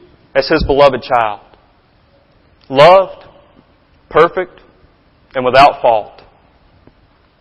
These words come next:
That's what's so important about baptism. That's why we do it.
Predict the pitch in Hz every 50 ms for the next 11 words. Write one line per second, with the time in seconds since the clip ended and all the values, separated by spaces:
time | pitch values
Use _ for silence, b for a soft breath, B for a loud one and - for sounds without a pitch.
0 | _ _ _ _ _ _ _ _ _ _ _ _ - 165 233 - - - 196 202
1 | 202 - - 196 180 170 156 147 - 165 160 151 143 135 127 131 123 127 123 123
2 | 120 117 - - - 107 - - _ _ _ _ _ _ _ _ _ _ _ _
3 | _ _ _ - - 165 190 - 202 202 196 190 175 160 143 156 160 135 107 -